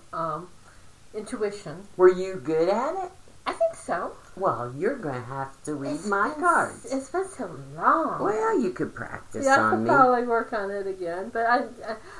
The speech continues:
Speaker 1: I always enjoyed the symbolism. Talk about reading, the symbolism of the tarot cards.
Speaker 2: Yes.
Speaker 1: Is, um, really interesting. And what, years,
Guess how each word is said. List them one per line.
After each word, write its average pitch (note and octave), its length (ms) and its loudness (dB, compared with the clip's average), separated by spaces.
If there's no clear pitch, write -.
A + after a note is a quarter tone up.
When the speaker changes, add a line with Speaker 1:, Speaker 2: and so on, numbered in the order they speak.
Speaker 1:
I C4 100 12
always A#4 260 8
enjoyed A3 360 -2
the E3 80 -10
symbolism. F#3 720 -6
Talk - 320 2
about E3 320 -6
reading, E3 440 -12
the D#3 100 -14
symbolism D#3+ 840 -6
of D#3 220 -12
the C#3 80 -12
tarot C#3 400 -8
cards. - 580 -14
Speaker 2:
Yes. A2+ 400 -8
Speaker 1:
Is, F3 400 -4
um, E3 420 -8
really F#3+ 280 -4
interesting. E3 500 -10
And G3 80 -2
what, A3 280 0
years, A3 300 -10